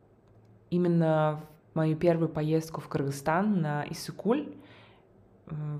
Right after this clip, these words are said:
в креативный хаб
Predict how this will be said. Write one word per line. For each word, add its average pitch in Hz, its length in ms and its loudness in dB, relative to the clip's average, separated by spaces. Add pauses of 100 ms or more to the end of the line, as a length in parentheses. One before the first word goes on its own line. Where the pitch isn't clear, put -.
в 147 480 0 (1300)
креативный 165 720 0
хаб - 480 -4